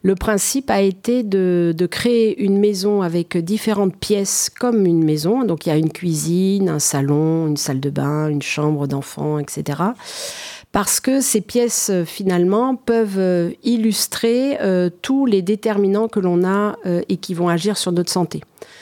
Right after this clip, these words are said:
Euh, il y a, euh, la cuisine, parce que l'alimentation, on vient de le dire, a un effet sur la santé. Il y a un salon, parce qu'on sait que le lien social, les liens familiaux, va avoir un impact sur notre santé. Il va y avoir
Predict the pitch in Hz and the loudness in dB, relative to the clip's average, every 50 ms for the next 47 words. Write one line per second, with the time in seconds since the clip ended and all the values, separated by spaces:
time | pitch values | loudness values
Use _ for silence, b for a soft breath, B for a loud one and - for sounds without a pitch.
0 | B B B B - 160 160 156 156 156 156 151 156 156 180 180 180 180 165 151 | B B B B -4 -2 0 2 2 2 2 0 0 0 2 2 4 4 2 2
1 | - - - - 165 151 151 147 151 160 165 165 - - - 170 160 156 185 214 | -2 -4 -2 -2 0 0 2 2 2 2 0 0 -2 -2 -2 -2 0 2 2 2
2 | 247 226 175 147 - - - 180 165 175 185 190 185 175 175 170 - 147 143 - | 2 2 0 -2 -2 0 0 2 2 2 4 4 4 2 2 0 -2 -4 -4 -4
3 | - 202 190 180 160 160 165 156 147 151 147 151 165 175 175 - - 165 165 160 | -2 -2 -2 0 0 0 0 0 0 -2 -2 0 -2 -2 -2 -2 0 0 2 2
4 | 160 160 156 - 180 170 - 170 160 156 151 - - 165 151 - 151 147 B B | 2 0 0 -2 -4 -4 -2 -2 -2 -2 -2 -2 -2 -4 -6 -6 -8 -10 B B
5 | B B B B B - 175 190 190 190 190 196 185 - - 190 185 185 196 202 | B B B B B -2 0 2 2 2 2 2 2 2 2 2 2 2 2 2
6 | 233 254 - 202 175 - - 190 175 156 - - 214 220 214 - 190 180 170 165 | 0 0 -2 -4 -4 -4 -4 -4 -4 -2 -2 -2 -2 -2 -2 -2 0 0 2 2
7 | 170 170 170 165 190 220 233 233 - - 220 202 - - - 190 185 185 196 214 | 2 2 2 2 2 2 2 0 0 0 -2 -2 -2 -2 -2 0 2 2 2 0
8 | 226 - B B B B B B - 180 170 170 170 185 202 208 196 - 202 190 | -2 -4 B B B B B B -2 0 0 2 2 0 0 0 0 0 2 2
9 | 190 185 185 180 170 180 180 185 196 214 - - - 165 185 180 180 180 170 175 | 2 2 2 0 0 0 2 2 0 0 -2 -6 -6 -2 0 0 0 0 0 0
10 | 190 196 190 196 208 208 - - - 180 175 175 170 165 - 185 185 - - 196 | 0 2 2 2 0 -2 -4 -6 -2 0 2 2 0 0 -2 -4 -4 -4 -6 -6
11 | - - 180 165 175 165 - - 180 156 - - 147 147 B B B B B B | -6 -4 -2 -2 -2 -2 -2 -4 -4 -4 -4 -4 -6 -6 B B B B B B
12 | - 175 170 185 185 185 185 175 165 170 180 196 185 180 170 165 180 220 | -4 0 2 2 2 2 2 0 0 0 0 0 0 0 0 -2 -4 -4